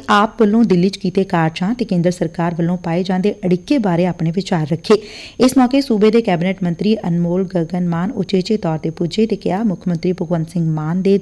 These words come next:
ਦੋ ਸਾਲਾਂ ਦੇ ਕਾਰਜਕਾਲ ਦੌਰਾਨ ਕਈ ਵਿਕਾਸ ਕਾਰਜ ਕੀਤੇ ਗਏ ਨੇ। ਉਹਨਾਂ ਲੋਕਾਂ ਨੂੰ ਬਲਵਿੰਦਰ ਸਿੰਘ ਕੰਗ ਨੂੰ ਵੋਟ ਪਾਉਣ ਦੀ ਅਪੀਲ ਕੀਤੀ ਤੇ ਕਿਹਾ ਕਿ ਦੇਸ਼ 'ਚ ਆਪ ਦੀ ਲਹਿਰ ਚੱਲ ਰਹੀ ਹੈ।" ਉਹਨਾਂ ਦੋਸ਼ ਲਾਇਆ ਕਿ ਕੇਂਦਰ ਸਰਕਾਰ ਵੱਲੋਂ ਪਾਰਟੀ ਸੁਪਰੀਮੋ ਅਰਵਿੰਦ ਕੇਜਰੀਵਾਲ ਤੇ ਸੀਨੀਅਰ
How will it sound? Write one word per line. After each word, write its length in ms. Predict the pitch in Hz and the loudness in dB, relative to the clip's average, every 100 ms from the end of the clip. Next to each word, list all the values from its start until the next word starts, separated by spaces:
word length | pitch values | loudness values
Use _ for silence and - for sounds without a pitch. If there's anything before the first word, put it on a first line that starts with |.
| 196 | 2
ਦੋ 120 | 220 | -2
ਸਾਲਾਂ 360 | - 180 151 160 | 0 -4 -2 -2
ਦੇ 100 | 165 | -2
ਕਾਰਜਕਾਲ 500 | 160 156 - 165 151 | -2 -4 -2 -4 -2
ਦੌਰਾਨ 340 | 151 156 294 - - - - - | -2 2 2 0 -6 -20 -20 -2
ਕਈ 180 | 233 269 | 4 4
ਵਿਕਾਸ 320 | 269 214 175 175 | 4 2 0 0
ਕਾਰਜ 280 | 156 151 | -2 -2
ਕੀਤੇ 280 | - 185 170 | -2 -2 0
ਗਏ 220 | 151 165 | 2 2
ਨੇ। 140 | 170 190 - | 2 0 -4
ਉਹਨਾਂ 260 | 185 196 214 | -2 2 2
ਲੋਕਾਂ 340 | 180 156 202 | 0 0 0
ਨੂੰ 140 | 214 220 | 2 2
ਬਲਵਿੰਦਰ 360 | 170 165 170 | 2 2 0
ਸਿੰਘ 200 | 190 202 | -2 -2
ਕੰਗ 260 | 190 170 160 | -4 -2 0
ਨੂੰ 160 | 180 190 | 0 0
ਵੋਟ 180 | 156 160 | -4 -4
ਪਾਉਣ 200 | 156 151 | -6 -2
ਦੀ 140 | 160 | 0
ਅਪੀਲ 240 | 165 180 208 | 0 0 0
ਕੀਤੀ 360 | 214 214 220 | 0 -2 -2
ਤੇ 120 | 240 180 | -4 -4
ਕਿਹਾ 380 | - 151 180 240 - - - - | -4 -2 0 -2 -8 -20 -14 0
ਕਿ 80 | 254 | 2
ਦੇਸ਼ 280 | 247 269 | 4 4
'ਚ 60 | 269 | 2
ਆਪ 240 | 220 208 | 0 0
ਦੀ 100 | 233 | 2
ਲਹਿਰ 220 | 214 180 202 | 2 2 0
ਚੱਲ 260 | - 175 | 0 0
ਰਹੀ 220 | 165 190 | 2 2
ਹੈ।" 100 | 202 | 0
ਉਹਨਾਂ 220 | 196 175 165 | 0 -2 -2
ਦੋਸ਼ 340 | 165 175 - - | -2 -4 -4 -6
ਲਾਇਆ 240 | 170 185 | -4 -4
ਕਿ 140 | 208 175 | -4 -4
ਕੇਂਦਰ 260 | 175 165 | -2 -2
ਸਰਕਾਰ 420 | 175 165 175 170 | -4 -6 -4 -2
ਵੱਲੋਂ 260 | 175 170 180 | 0 0 -2
ਪਾਰਟੀ 340 | 175 156 151 | -2 -2 -2
ਸੁਪਰੀਮੋ 500 | 180 160 160 165 185 | -6 -6 -4 -2 -2
ਅਰਵਿੰਦ 300 | 190 180 214 | -2 0 2
ਕੇਜਰੀਵਾਲ 560 | 214 185 160 165 165 170 | 2 0 0 0 0 -2
ਤੇ 140 | 185 | -2
ਸੀਨੀਅਰ 500 | 196 - 220 233 262 | -4 0 2 4 4